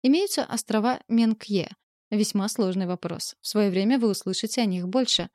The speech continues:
Воздадим должное разведывательной службе Великобритании. И имеется европейская армия, известная как еос. Никто не может вспомнить, почему.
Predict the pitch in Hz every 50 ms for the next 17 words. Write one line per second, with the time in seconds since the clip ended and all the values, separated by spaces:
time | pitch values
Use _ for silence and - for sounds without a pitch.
0 | _ _ _ _ - 220 214 190 180 208 180 185 190 185 170 185 233 254 262 285
1 | 277 262 208 190 165 185 190 175 180 185 - - 180 185 180 175 - - 190 185
2 | 180 214 247 220 226 175 175 - 185 175 175 - - 185 180 175 180 - - -
3 | _ - _ _ - 240 240 226 220 208 202 220 254 - - 339 330 320 349 339
4 | 339 - 202 185 - - - 190 185 185 180 - 185 190 185 185 - - - 208
5 | 170 180 196 185 180 - - 262 294 302 - - 180 - - - - - 208 214
6 | 240 262 285 262 156 - - - - _ _ _ - 214 214 208 185 - - 208
7 | 190 185 180 180 202 226 233 220 - - - - 190 190 190 190 180 - - 190
8 | - - 196 190 175 -